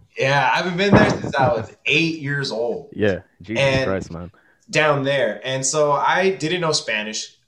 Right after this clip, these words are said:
Speaker 1: growing up.
Speaker 2: Yeah.
Speaker 1: Like, I knew how to, I understood it, but I couldn't speak it because I was
Speaker 2: Yeah.
Speaker 1: in fucking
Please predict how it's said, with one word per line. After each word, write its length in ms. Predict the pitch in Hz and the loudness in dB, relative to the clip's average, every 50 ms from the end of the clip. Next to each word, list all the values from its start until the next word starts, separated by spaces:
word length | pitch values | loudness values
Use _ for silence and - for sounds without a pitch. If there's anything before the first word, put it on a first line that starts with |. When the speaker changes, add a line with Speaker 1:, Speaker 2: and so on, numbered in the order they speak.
| _ _ | _ _
Speaker 1:
growing 360 | - 110 110 110 107 104 98 98 | -4 0 0 0 0 -2 -4 -4
up. 200 | 98 104 - 95 | -4 -6 -6 -8
Speaker 2:
Yeah. 120 | 95 90 | -8 -4
Speaker 1:
Like, 220 | 104 104 104 - - | -4 -4 -4 -4 -2
I 140 | 117 131 135 | -2 -2 0
knew 360 | 131 139 139 143 151 165 175 180 | 0 -2 -2 0 0 2 2 2
how 180 | 180 160 156 | 2 2 0
to, 200 | 147 135 123 - | 0 0 -2 -2
I 120 | 143 147 156 | -2 -2 -2
understood 480 | 156 135 127 - - - 147 156 170 | -2 0 0 -2 0 2 0 2 2
it, 120 | 190 190 185 | 0 0 0
but 120 | 135 123 | 0 0
I 80 | 120 120 | 0 0
couldn't 240 | - 139 127 113 98 | -2 -6 -8 -8 -6
speak 400 | - - - - 127 131 127 156 | -8 -8 -8 -8 -8 -8 -8 -6
it 200 | 165 165 - 104 | -8 -8 -8 -8
because 300 | 117 110 123 123 - 90 107 | -10 -6 -4 -4 -4 -2 -4
I 100 | 110 113 | -4 -4
was 160 | 110 95 85 | -4 -6 -6
Speaker 2:
Yeah. 60 | - | -8
Speaker 1:
in 60 | - - _ - | -10 -12 _ -8
fucking 480 | 113 110 - 113 101 95 95 92 85 | -8 -6 -6 -8 -10 -10 -12 -14 -16